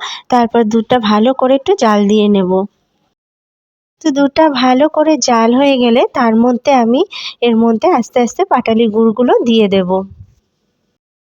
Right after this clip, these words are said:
তো আমি তোমাদেরকে বলে রাখি, পাটিসাপটা পিঠা বানানোর জন্য শুধুমাত্র এই দুধ দিয়ে ব্যাটারটা গোলা যাবে, কিন্তু আমি এর মধ্যে পাটালি গুড়টা দিলাম, উম,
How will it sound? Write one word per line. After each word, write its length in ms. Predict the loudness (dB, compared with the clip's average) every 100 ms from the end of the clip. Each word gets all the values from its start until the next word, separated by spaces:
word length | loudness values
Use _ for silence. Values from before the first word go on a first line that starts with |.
| _ _ -4
তো 60 | 0
আমি 160 | 2 2
তোমাদেরকে 400 | 2 2 2 0
বলে 280 | 2 2 2
রাখি, 260 | 2 0 -2
পাটিসাপটা 600 | 0 -2 -2 0 0 -2
পিঠা 300 | -2 0 0 0
বানানোর 480 | 0 0 2 0 0
জন্য 300 | 0 2 2 0 -4 -16 -14
শুধুমাত্র 460 | -6 0 2 2 2
এই 120 | 0
দুধ 240 | 2 0 0 0
দিয়ে 180 | 0 2
ব্যাটারটা 460 | 0 0 -2 0
গোলা 300 | 0 2 2 2
যাবে, 280 | 0 0 -2
কিন্তু 300 | 0 0 2 2
আমি 240 | 2 2 2
এর 140 | 2 2
মধ্যে 280 | 0 0 0
পাটালি 400 | 0 -2 0 0
গুড়টা 280 | 0 -2 -2
দিলাম, 320 | 0 2 0 -2 -8 -14 -4
উম, 140 | -2